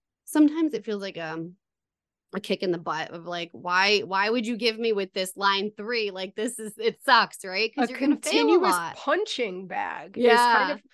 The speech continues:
Speaker 2: I'm grateful that I'm a one three and my three is my unconscious, because I feel like just naturally I gravitate more to the one.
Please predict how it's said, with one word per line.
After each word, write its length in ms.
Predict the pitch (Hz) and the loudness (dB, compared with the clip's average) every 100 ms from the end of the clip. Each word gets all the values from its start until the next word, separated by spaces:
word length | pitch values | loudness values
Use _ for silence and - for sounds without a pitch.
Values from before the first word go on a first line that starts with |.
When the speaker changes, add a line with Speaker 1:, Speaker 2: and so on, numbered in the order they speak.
| _ _ _ | _ _ _
Speaker 2:
I'm 360 | 247 294 370 381 | 2 2 4 0
grateful 760 | 339 320 247 254 233 226 220 | -2 -6 -8 -8 -4 -4 -6
that 160 | 208 208 | -8 -8
I'm 180 | 208 214 | -8 -8
a 80 | 208 | -8
one 400 | 180 180 190 202 | -8 -10 -10 -12
three 420 | - 262 277 269 | -10 -10 -6 -6
and 120 | 226 | -4
my 140 | 208 196 | -6 -8
three 320 | - 190 185 | -12 -10 -10
is 160 | 202 | -10
my 220 | - 185 - | -8 -10 -10
unconscious, 880 | - 185 - 233 240 233 262 269 - | -14 -16 -16 -12 -12 -6 -6 -6 -10
because 240 | 208 202 | -12 -8
I 100 | 196 | -8
feel 240 | 190 226 | -4 -2
like 140 | 220 202 | -2 -4
just 200 | 202 180 | -8 -10
naturally 460 | 175 190 - 226 | -8 -10 -8 -6
I 80 | 208 | -6
gravitate 520 | 190 185 190 196 202 | -6 -6 -6 -8 -12
more 260 | 190 190 190 | -12 -10 -10
to 160 | 190 196 | -10 -12
the 100 | 185 | -12
one. 520 | 165 165 185 226 339 | -12 -10 -6 -4 -6